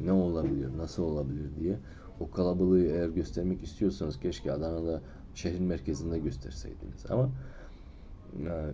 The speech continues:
İncirlik Üssü'nün önünde de güvenilen, güvenil-, yani kendi elemanlarınızla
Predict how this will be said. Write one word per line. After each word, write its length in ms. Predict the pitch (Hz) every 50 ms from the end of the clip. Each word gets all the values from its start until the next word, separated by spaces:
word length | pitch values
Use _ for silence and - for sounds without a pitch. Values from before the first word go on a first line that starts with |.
| -
İncirlik 400 | 113 104 101 90 85 76 76 -
Üssü'nün 300 | 95 87 - - 82 82
önünde 420 | 80 92 92 87 85 87 101 101 98
de 120 | 101 95 - - - - - - - - - - - - - - - 82
güvenilen, 1300 | 87 90 90 90 90 92 92 92 92 92 90 87 87 87 90 - - - 80 90 98 104 98 87 76 - - - 87 82
güvenil-, 560 | 82 85 87 85 85 85 87 85 82 82 80 80 - - - - - - - - - - 82 78 82
yani 280 | 85 78 67 65 69 71
kendi 340 | - 87 85 85 90 98 110
elemanlarınızla 1120 | 95 92 92 87 87 82 80 80 78 78 80 87 95 98 95 92 82 73 78 80 85 104